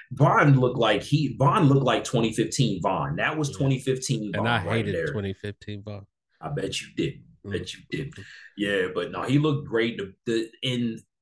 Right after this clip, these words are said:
Speaker 1: everything fed off him, man. Everything
Speaker 2: Yes.
Speaker 1: fed off of him.
Speaker 2: Yes, yes, yes. Uh, Josh Allen, twenty-six for thirty-one,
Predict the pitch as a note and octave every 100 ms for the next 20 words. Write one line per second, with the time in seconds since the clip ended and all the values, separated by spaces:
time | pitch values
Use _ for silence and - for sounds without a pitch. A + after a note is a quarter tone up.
0 | _ A#2 D3 G#3 G3+ G3 F#3 C3+ - D3
1 | D#3 C#3 C3 C3 E3+ C#3+ F2+ G2 C#3 -
2 | B2 D#3 D#3 D3 C3+ E2+ D#2 - D2+ D2
3 | _ _ _ F#2+ F#2 - F2 - F2 -
4 | - - G#2+ G#2 F2+ - _ _ _ _
5 | _ _ _ C3 B2 B2 A#2+ B2 B2 A#2
6 | A2 - B2+ A#2+ - B2 - A2+ - A2+
7 | A2 A2 A2 A2